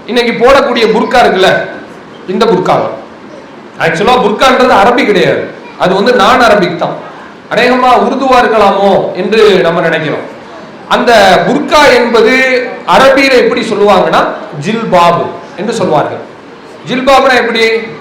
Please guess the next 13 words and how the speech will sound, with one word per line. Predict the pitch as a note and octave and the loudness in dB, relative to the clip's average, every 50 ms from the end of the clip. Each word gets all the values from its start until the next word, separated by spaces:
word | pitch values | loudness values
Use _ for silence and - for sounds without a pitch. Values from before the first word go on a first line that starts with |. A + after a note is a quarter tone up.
| - - - - - - - - - - - | -18 -18 -20 -20 -20 -20 -20 -20 -20 -14 -12
இப்ப | G#3 G3+ A#3+ A#3 | -4 0 2 4
நீங்க | A#3 A#3+ A#3+ | 4 4 4
போட்டிருக்கீங்க | A#3 A#3+ B3 B3 C4 C4 B3 B3 A#3 A3 | 4 4 4 2 2 2 2 2 2 2
புர்கா, | G#3 G3 A3 G#3+ | 0 2 2 2
இதுதான். | G3+ G#3 - - A2+ - - - - - - - - - - - - - - - - | 2 2 2 2 2 0 0 -2 -4 -8 -14 -18 -20 -20 -20 -20 -20 -20 -20 -12 -4
அதாவது | D3+ G3 A3 A#3 A#3 A#3+ A#3+ C4+ D4 D#4 D4+ - - - - | 0 2 4 4 4 4 2 2 2 0 -2 -4 -6 -4 -2
கழுத்திலிருந்து | F#3 F#3 A#3+ A#3 B3 A#3+ A3+ A#3 A#3 A#3 A3+ B3 - - E4 - - - | 0 0 0 2 2 2 4 4 4 4 4 2 2 0 -2 -6 -8 -8
கீழே | - A#3 A#3+ A#3 | -6 -2 0 2
வர | A3+ G#3+ A3 A#3+ | 2 2 2 2
ஒரு | A3+ G3 F#3 E3+ D3 | 2 2 2 0 0
உடை, | D3 D#3 F#3+ - - - - - - - - - - - - - - - - - - - | 0 2 2 0 0 -2 -6 -10 -14 -18 -20 -20 -20 -20 -20 -20 -20 -20 -20 -20 -14 -4
தலையை | - F#3+ G#3+ C4+ C#4 D#4 D4 A#3 | 0 2 2 4 4 2 2 2
சுத்தி | - A3+ G3 - - - - - - | 0 -2 -4 -8 -10 -10 -12 -12 -12